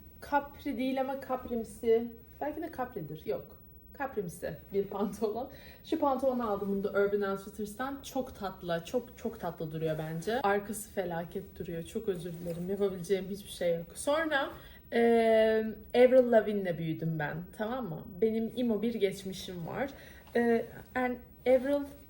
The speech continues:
ne kadar emo tartışılır ama bu, bu parça benim içimdeki çocuğumu, içimdeki Avril hayranını çok mutlu etti.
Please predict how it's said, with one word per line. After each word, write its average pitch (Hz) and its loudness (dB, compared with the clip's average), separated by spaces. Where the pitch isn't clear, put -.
ne 311 -2
kadar 208 2
emo 185 -6
tartışılır 214 -6
ama 262 -2
bu, 349 2
bu 359 4
parça 285 4
benim 294 -2
içimdeki 294 -2
çocuğumu, 254 0
içimdeki 262 -6
Avril 240 4
hayranını 214 0
çok - -6
mutlu 175 -6
etti. 208 -4